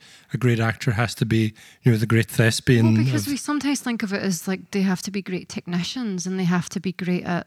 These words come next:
Speaker 2: you know, and that's great and that has a part for sure and that's valuable, but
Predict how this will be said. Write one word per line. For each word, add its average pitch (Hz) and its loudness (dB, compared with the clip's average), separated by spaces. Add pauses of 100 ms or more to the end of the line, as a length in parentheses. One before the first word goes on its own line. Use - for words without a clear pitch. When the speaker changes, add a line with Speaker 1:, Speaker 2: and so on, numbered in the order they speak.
Speaker 2:
you 202 -2
know, 170 0 (960)
and 208 2
that's 233 2
great 220 2
and 196 -2
that 214 2
has 214 2
a 185 0
part 190 -2
for 196 -4
sure 180 -2
and 185 0
that's 185 -2
valuable, 175 0
but - -2